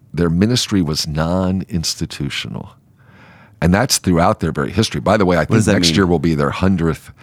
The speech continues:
Speaker 1: anniversary.
Speaker 2: Oh, wow.
Speaker 1: So it's pretty neat.
Speaker 2: What
Speaker 1: So
Speaker 2: does it mean to be non-institutional?
Speaker 1: they didn't found institutions.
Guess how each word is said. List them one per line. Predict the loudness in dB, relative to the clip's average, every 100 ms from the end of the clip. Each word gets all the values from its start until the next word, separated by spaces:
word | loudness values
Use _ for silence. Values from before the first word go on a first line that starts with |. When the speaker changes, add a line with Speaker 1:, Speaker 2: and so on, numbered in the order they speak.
| -20 _
Speaker 1:
anniversary. | 0 0 0 -2 -2 -4 -8 -14 -20 -6
Speaker 2:
Oh, | -2
wow. | 0 0
Speaker 1:
So | 2 2 2
it's | 0
pretty | 0 2 2
neat. | 4 2 2 -4 -20 -20 -2
Speaker 2:
What | 2
Speaker 1:
So | 4
Speaker 2:
does |
it | 6
mean | 4
to | 4
be | 4
non-institutional? | 2 2 2 0 -2 -6 -6 -4 -4 -2 0
Speaker 1:
they | 2
didn't | 4 2
found | 2 0 2 2
institutions. | 0 -4 -6 -4 -2 -2 -4 -10 -12